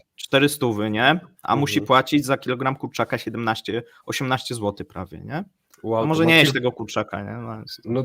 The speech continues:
Speaker 1: spoko.
Speaker 2: nie, no to przy takiej wypłacie to na pewno nie je kurczaka.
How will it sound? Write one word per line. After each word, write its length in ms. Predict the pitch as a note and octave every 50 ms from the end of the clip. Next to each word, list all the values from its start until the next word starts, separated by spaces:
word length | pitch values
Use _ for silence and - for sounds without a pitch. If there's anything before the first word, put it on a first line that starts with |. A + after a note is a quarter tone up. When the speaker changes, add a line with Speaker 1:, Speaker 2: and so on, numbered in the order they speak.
| - -
Speaker 1:
spoko. 200 | - - A#2 C3
Speaker 2:
nie, 60 | C#3
no 120 | B2 C3 B2+
to 120 | - C3
przy 240 | - - - - A#2+
takiej 340 | - C3+ C3 C3 - C#3 C3+
wypłacie 440 | B2 C3 C3 - A#2+ A2+ - - B2
to 100 | C3 C3
na 120 | B2+ D#3+
pewno 300 | E3 - F3+ C3+ B2+ A#2+
nie 140 | A2+ A2+ A2+
je 80 | G#2+ G#2+
kurczaka. 600 | - - A2 - - - G#2 G2 - G2+ G2